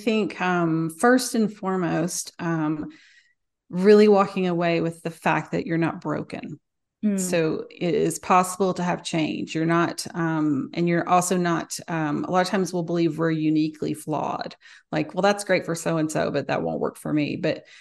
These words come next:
Speaker 1: it will, it can. And so looking at that, um, and then the second one would be applying that abundant, compassionate curiosity and zero judgment, and taking that moment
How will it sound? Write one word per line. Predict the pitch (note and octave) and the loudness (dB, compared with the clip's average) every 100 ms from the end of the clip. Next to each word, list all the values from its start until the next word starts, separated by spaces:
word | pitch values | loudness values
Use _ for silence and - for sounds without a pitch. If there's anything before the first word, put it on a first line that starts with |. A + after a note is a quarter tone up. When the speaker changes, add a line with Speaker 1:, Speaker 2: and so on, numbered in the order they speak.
| - - | -16 -6
Speaker 1:
it | E3+ - | -6 -4
will, | E3+ E3+ D#3 C#3 | 2 2 2 0
it | - - | -4 -12
can. | - E3 D#3 C#3 - - | -2 2 2 0 -4 -4
And | E3 D#3 | -4 -2
so | F#3 D#3+ | 0 0
looking | D#3+ F#3+ F#3+ G#3+ G3 | 2 0 2 0 0
at | G3 | 0
that, | F3 E3+ E3 E3 - | 0 2 0 -2 -4
um, | F3 D#3+ D#3 D#3 D#3 - - - F3+ | -4 -2 -2 -2 -6 -18 -20 -8 2
and | F#3 | 4
then | G3 G3+ | 6 6
the | G3+ F#3+ F3+ | 4 4 0
second | - - G3+ - G3+ | -2 0 0 -2 -4
one | G3 F3+ | 0 0
would | F3 | 0
be | F3+ E3+ E3 - | -2 -2 -2 -4
applying | E3+ - F3+ F3+ F#3 | -8 -2 2 2 2
that | E3+ D#3 | 2 2
abundant, | D#3 D#3 D#3 E3 - | 0 0 0 -4 -6
compassionate | D#3+ D#3+ D#3 - E3+ D#3 | -4 -2 -2 -2 -4 -4
curiosity | - D#3+ D#3 D3+ - F#3 G3+ | -4 -2 0 0 -2 -2 -2
and | F3 | 0
zero | E3 D#3+ D#3 D#3 | -2 -2 0 -2
judgment, | D#3+ E3 - D#3+ - - - - | -2 -4 -4 -4 -4 -8 -12 -6
and | E3+ D#3+ | -2 -2
taking | - F3 F3+ A3 | 0 -2 0 2
that | G3 - | 2 2
moment | E3+ E3 E3 D#3+ - | 0 0 0 -2 -4